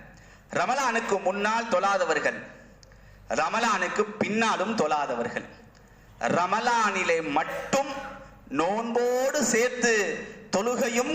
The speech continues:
கடமையாக்கப்பட்டிருக்கிறது என்று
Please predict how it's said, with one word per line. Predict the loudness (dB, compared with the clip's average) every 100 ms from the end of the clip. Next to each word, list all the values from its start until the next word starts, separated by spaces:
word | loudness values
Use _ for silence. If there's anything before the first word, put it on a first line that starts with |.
| -2
கடமையாக்கப்பட்டிருக்கிறது | 0 0 0 2 2 2 0 0 0 0 0 0 2 2 2 2 2 0 -6 -12 -6
என்று | -2 -2 0 0